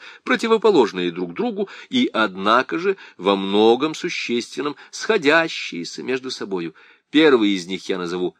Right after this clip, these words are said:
крепостническим, а второй — народопоклонническим. Согласно первому взгляду, русский народ в тесном смысле, то есть простонародье,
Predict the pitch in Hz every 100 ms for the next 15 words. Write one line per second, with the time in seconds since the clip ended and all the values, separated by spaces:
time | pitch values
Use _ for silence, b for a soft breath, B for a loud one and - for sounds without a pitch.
0 | _ - 113 110 - 90 - - 117 214
1 | - - - 175 - _ _ _ _ _
2 | - 95 - 98 120 131 _ _ _ 95
3 | 95 110 110 101 120 98 113 - 113 -
4 | 101 101 104 90 85 82 - - 64 _
5 | _ _ _ _ _ _ _ _ _ _
6 | _ _ _ _ _ _ _ _ _ _
7 | - 113 131 196 214 240 - 156 156 151
8 | 170 170 160 175 175 170 190 - _ _
9 | _ _ _ _ _ 92 240 247 - -
10 | 101 95 95 175 226 - - - 190 226
11 | - 98 85 - - 98 95 - 95 98
12 | - B B - 202 - - 90 87 85
13 | 82 120